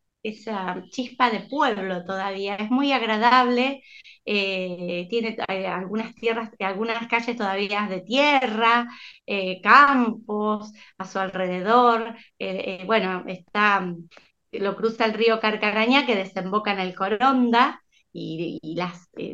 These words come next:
baña, eh, a Puerto Gaboto, a este rincón de Gaboto, lo, lo baña en las aguas del Coronda, ¿no? Hasta que después,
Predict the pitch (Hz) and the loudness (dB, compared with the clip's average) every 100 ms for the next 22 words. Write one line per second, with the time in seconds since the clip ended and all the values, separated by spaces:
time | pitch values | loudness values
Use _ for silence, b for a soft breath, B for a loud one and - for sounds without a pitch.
0 | - 185 202 214 202 170 165 - 160 170 | -8 -4 -2 0 0 -2 -6 -6 -6 -6
1 | 196 196 208 202 196 214 220 294 220 190 | -6 -4 0 2 2 0 4 6 6 4
2 | 175 175 185 - 190 190 185 233 240 226 | 0 -4 -6 -6 -6 -6 -2 2 2 2
3 | 208 202 208 240 302 294 214 190 185 185 | 2 2 2 0 0 0 0 0 0 0
4 | 208 233 208 190 180 202 208 214 175 175 | 0 0 -4 -4 0 0 2 -2 -4 -8
5 | 170 269 226 180 170 175 226 240 _ b | 0 2 2 0 -4 -4 -4 -6 _ b
6 | b b b _ 180 180 185 185 185 185 | b b b _ -10 -8 -6 -4 -6 -4
7 | 208 240 | -2 -2